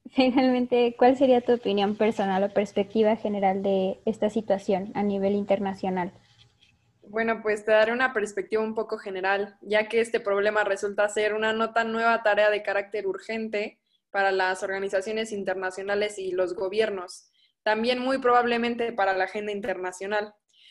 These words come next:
Speaker 2: sobre todo porque su resolución es esencial para el control de la pandemia, lo cual, por lo menos en la región de América Latina, la cual es considerada como la más desigual del planeta, vemos que no le está yendo tan bien y donde su tasa de pobreza continúa aumentando.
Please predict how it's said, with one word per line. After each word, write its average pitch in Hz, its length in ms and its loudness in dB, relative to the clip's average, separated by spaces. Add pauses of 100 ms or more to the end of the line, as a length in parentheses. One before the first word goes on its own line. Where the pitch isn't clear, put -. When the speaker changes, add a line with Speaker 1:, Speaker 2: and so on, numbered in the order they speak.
Speaker 2:
sobre 220 260 0
todo 269 260 4
porque 233 280 -2
su 214 100 -6
resolución 208 560 -2
es 254 120 -6
esencial 233 520 -2
para 233 160 4
el 196 100 -2
control 208 380 -4
de 220 80 2
la 202 160 0
pandemia, 196 580 -6 (480)
lo 214 160 0
cual, 240 260 4
por 254 120 4
lo 226 120 2
menos 254 320 -2
en 214 60 -4
la 196 100 2
región 214 320 -2
de 247 60 0
América 240 380 -2
Latina, 220 600 -2
la 196 160 0
cual 220 160 2
es 233 160 2
considerada 196 680 -2
como 180 260 -8
la 185 160 -2
más 220 300 -4
desigual 202 380 -4
del 214 160 -2
planeta, 196 600 -4 (440)
vemos 226 320 0
que 202 120 -4
no 202 100 0
le 214 100 2
está 214 180 0
yendo 202 300 -2
tan 185 200 -2
bien 226 380 -2
y 208 100 -2
donde 196 400 0
su 196 160 -10
tasa 220 260 2
de 214 100 4
pobreza 214 500 0
continúa 196 420 -6
aumentando. 196 600 -4